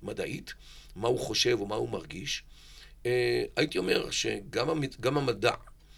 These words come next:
וגם התקשורת עברו תהליך של, אה, סירוס, אה, בגלל שיקולים, אה,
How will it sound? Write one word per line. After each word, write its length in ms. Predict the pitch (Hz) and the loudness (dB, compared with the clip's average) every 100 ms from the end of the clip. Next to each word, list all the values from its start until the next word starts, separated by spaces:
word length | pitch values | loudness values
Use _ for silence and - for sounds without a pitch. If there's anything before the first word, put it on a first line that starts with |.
| - - - - - | -20 -20 -20 -16 -10
וגם 640 | 101 117 117 113 104 143 | -2 2 4 2 2 4
התקשורת 640 | 156 147 - - 135 170 - | 4 2 -2 2 2 0 -2
עברו 240 | 107 110 147 | -4 -2 -2
תהליך 380 | 110 110 - | -2 -2 -2
של, 360 | - - 117 113 | 0 4 2 2
אה, 180 | 110 104 - | 0 0 0
סירוס, 760 | - - 113 117 139 - - - - - - - - - - - | 4 4 2 -2 2 4 2 0 -12 -20 -20 -20 -20 -20 -16 -2
אה, 100 | 110 110 | 0 0
בגלל 400 | 120 113 120 143 | -4 4 6 6
שיקולים, 800 | 139 117 - 107 101 127 127 127 - - | 2 0 -2 -6 -2 -2 -2 -6 -8 -4
אה, 180 | 110 | -2